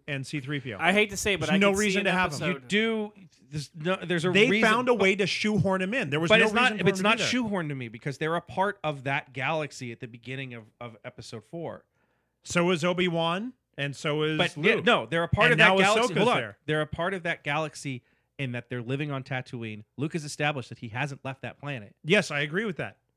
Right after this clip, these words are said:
Speaker 3: Obi-Wan is watching over him. He wouldn't have left that planet.
Speaker 1: But with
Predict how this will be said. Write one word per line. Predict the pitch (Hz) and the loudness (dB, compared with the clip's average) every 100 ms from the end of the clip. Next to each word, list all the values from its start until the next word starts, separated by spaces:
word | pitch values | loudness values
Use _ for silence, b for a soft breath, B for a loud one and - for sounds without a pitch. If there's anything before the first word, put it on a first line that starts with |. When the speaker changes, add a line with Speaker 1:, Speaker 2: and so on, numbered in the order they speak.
| - | -2
Speaker 3:
Obi-Wan | 147 165 175 151 156 135 - | 0 2 2 0 -2 -4 -6
is | 131 | -4
watching | 117 147 - 151 | 2 2 2 -2
over | 160 143 113 | 0 0 -4
him. | 110 - | -6 -10
He | - 185 | -2 2
wouldn't | 180 156 131 | 4 2 0
have | 110 | -8
left | 117 - | -10 -10
that | 107 - | -14 -12
planet. | 117 104 104 - _ _ _ _ _ _ _ _ 139 | -12 -12 -14 -20 _ _ _ _ _ _ _ _ -10
Speaker 1:
But | 120 196 196 | 4 6 6
with | 180 | 4